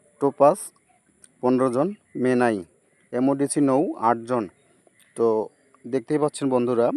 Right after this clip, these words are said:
ন্যূনতম, ন্যূনতম, আহ, ন্যূনতম এসএসসি সমমান মাদ্রাসা ভোকেশনাল জিপি থ্রি পয়েন্ট অত্যুত, জীববিজ্ঞান ন্যূনতম এসএসসি বিজ্ঞান সমমান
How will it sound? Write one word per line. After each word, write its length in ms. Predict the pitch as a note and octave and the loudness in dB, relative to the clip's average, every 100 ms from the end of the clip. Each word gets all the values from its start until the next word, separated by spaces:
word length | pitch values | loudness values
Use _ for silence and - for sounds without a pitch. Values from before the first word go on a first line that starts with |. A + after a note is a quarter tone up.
| - | -4
ন্যূনতম, 400 | B2+ C3 C3+ C#3+ C#3+ C#3+ - - _ _ _ _ _ _ _ | -2 0 2 0 0 -2 -8 -20 _ _ _ _ _ _ _
ন্যূনতম, 420 | B2 C#3 C#3+ D3+ D3+ | -2 2 2 2 0
আহ, 1160 | - - _ _ _ _ _ - _ C3 B2 A#2+ B2 | -4 -12 _ _ _ _ _ -20 _ -2 2 2 4
ন্যূনতম 340 | C#3 C#3 C#3+ | 4 6 4
এসএসসি 300 | C#3 D3 C#3+ C#3+ | 4 0 -4 0
সমমান 300 | C3+ C3+ C3+ B2 | 2 4 4 4
মাদ্রাসা 360 | A2+ B2 C#3+ | 2 0 0
ভোকেশনাল 400 | B2 A#2+ B2 C3+ A#2+ | 0 0 -2 -2 -2
জিপি 200 | A#2 A#2+ B2 | -6 -8 -8
থ্রি 140 | A#2 A2+ | -8 0
পয়েন্ট 240 | B2 B2 - | 0 0 -2
অত্যুত, 260 | A#2 A#2+ B2 F#2+ _ _ _ _ _ - _ _ _ | -4 -2 -2 -4 _ _ _ _ _ -20 _ _ _
জীববিজ্ঞান 580 | A#2+ D3+ D#3 E3+ D#3+ F3 | -2 0 0 -2 6 8
ন্যূনতম 320 | E3 D#3 D#3 D#3 | 8 8 6 6
এসএসসি 340 | D3 D3 - D3 | 4 0 -2 -2
বিজ্ঞান 220 | C#3 D3 - | 2 0 2
সমমান 280 | C3+ C3+ | 2 2